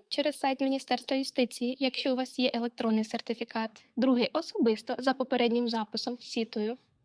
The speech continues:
Третій поштою, якщо ви перебуваєте не на території Іспанії. А стандартна плата за таку довідку складає приблизно чотири євро. Готовий сертифікат приходить протягом кількох днів.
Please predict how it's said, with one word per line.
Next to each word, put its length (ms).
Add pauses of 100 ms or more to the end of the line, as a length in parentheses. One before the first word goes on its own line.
(120)
Третій 400
поштою, 520
якщо 220
ви 60
перебуваєте 600
не 120
на 100
території 500
Іспанії. 600
А 80
стандартна 500
плата 320
за 80
таку 260
довідку 400
складає 380
приблизно 400
чотири 340
євро. 360 (500)
Готовий 440
сертифікат 560 (220)
приходить 400
протягом 360
кількох 380
днів. 200